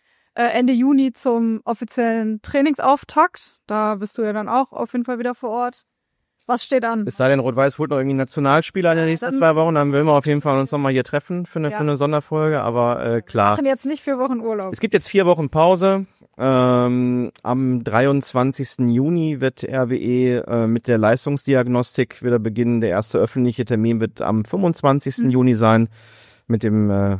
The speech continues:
Speaker 2: öffentlichen Trainingsauftakt auf dem Platz, bei dem dann auch Zuschauer dabei sein dürfen. Also können sich R W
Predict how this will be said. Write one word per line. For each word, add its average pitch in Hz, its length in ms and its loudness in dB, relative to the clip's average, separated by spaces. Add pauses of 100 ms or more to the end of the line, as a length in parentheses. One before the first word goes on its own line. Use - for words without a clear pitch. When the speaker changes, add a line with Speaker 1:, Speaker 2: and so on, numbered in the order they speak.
(100)
Speaker 2:
öffentlichen 113 540 -2
Trainingsauftakt 113 880 0
auf 98 160 2
dem 101 160 -2
Platz, - 300 -4
bei 110 100 0
dem 104 160 0
dann 101 140 -2
auch 87 160 -4
Zuschauer 117 460 0
dabei 107 360 2
sein 101 240 0
dürfen. 110 380 0
Also 87 180 -6
können 98 220 -4
sich 98 140 -8
R 101 140 -4
W 101 80 -6